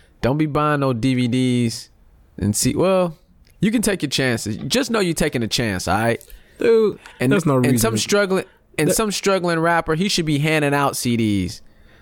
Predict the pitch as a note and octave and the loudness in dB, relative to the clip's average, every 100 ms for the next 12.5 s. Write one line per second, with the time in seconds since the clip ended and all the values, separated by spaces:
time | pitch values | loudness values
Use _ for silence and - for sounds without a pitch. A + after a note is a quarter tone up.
0 | - B2+ - - D3 - C3+ G#2+ F#2 F#2+ | -4 -2 0 0 -2 -2 -2 0 0 -2
1 | - C#3 A#2+ - A#2+ F#2 D3 C#3+ C#3+ - | -4 -4 -2 0 0 2 0 0 -2 0
2 | C3 B2+ - - - D3+ D3+ C#3 D#3 C#3+ | 0 0 -6 -20 -4 0 2 2 2 0
3 | C3+ B2+ B2 C3+ D3 D3 B2+ C3 A2+ A#2+ | 0 0 2 2 0 -2 0 0 2 2
4 | A2+ A#2 A#2+ C#3+ C3+ C3 B2+ - C3 C3 | 2 2 0 0 0 0 0 -2 -2 -2
5 | A#2+ A#2+ G#2 F#2+ G#2 E2+ - - - - | -2 -2 -2 0 -2 -4 -8 -20 -20 -20
6 | - - D3 C3+ B2 A#2+ E3 C3+ C3+ A2+ | -20 -2 2 2 2 2 2 2 2 2
7 | B2+ B2 A#2+ G#2+ B2 A#2 F#2 F#2 - - | 2 2 2 2 4 4 2 0 -4 -14
8 | - _ - A2 A#2+ A2+ A2 A2 A2 G#2+ | -20 _ -2 2 2 2 2 2 0 0
9 | C#3 - A2+ G2+ G2 - F2+ A#2 A2+ G2 | 0 2 0 -2 -6 -14 -4 0 2 2
10 | A2+ A2 G2 F#2 - A2+ G2+ - F2+ F2+ | 2 2 2 0 0 2 2 0 -2 0
11 | F#2+ G2 F2+ A2 F#2 F#2 E2 E2 F2 F2+ | 2 4 2 2 0 0 0 0 0 0
12 | D#2 D2+ C#2 - | 0 -2 -2 -4